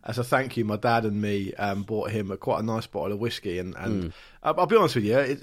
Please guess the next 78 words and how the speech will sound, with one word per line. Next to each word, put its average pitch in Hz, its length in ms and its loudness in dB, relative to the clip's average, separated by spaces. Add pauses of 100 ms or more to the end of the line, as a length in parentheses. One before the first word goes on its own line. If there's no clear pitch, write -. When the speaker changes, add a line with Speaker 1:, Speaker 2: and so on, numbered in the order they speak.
(100)
Speaker 1:
it 147 80 -2
was 139 120 0
quite - 220 6
a - 20 -6
frustrating 120 420 2
process 120 400 2
because 110 240 -6
I 110 60 -2
kept - 300 0
getting 117 220 2
Amazon 123 520 2 (240)
bounce 131 240 2
back - 260 0
saying 110 220 0
there 117 100 0
was 113 80 -4
no 127 140 0
one 127 100 2
in 143 80 2
to 147 140 -4
sign 190 180 4
for 151 80 0
this 123 160 4
package, 104 400 -2
there 107 80 0
was 117 140 -2
no 123 100 4
one 95 140 6
Speaker 2:
Oh. - 60 6
Speaker 1:
in - 40 2
to 165 100 0
sign 190 220 4
for 151 80 -4
this 123 120 -2
package, 107 420 -2
Speaker 2:
Sorry, 110 260 2
Speaker 1:
and 135 100 4
because 156 220 4
Speaker 2:
Lou. 147 60 2
Speaker 1:
I - 20 -2
guess 131 160 2
it's 131 100 -2
alcohol, 131 440 4
you 120 80 2
have 120 140 0
to 127 40 2
have 113 100 0
someone 117 240 0
who's 113 80 0
over 113 200 0
the 117 80 0
age 110 180 -2
of 113 60 -4
eighteen 110 340 -2
to 104 100 -10
be 117 220 -2
there. 82 240 -6 (300)
Speaker 2:
Yeah, 87 260 2
that, 127 140 2
that 123 120 2
Speaker 1:
Um, 131 120 4
Speaker 2:
sounds 113 320 2
like, 95 160 2
that 127 160 2
sounds 139 220 4
like 107 120 0
my 92 120 2
life. 80 200 0
Just - 140 -4
Speaker 1:
Yeah, 139 180 6
and 139 80 4
I, 190 40 6
I 196 80 8
Speaker 2:
constantly. 233 340 8
Speaker 1:
kept 262 120 2
thinking 233 220 2
to 196 60 0
myself, 170 400 4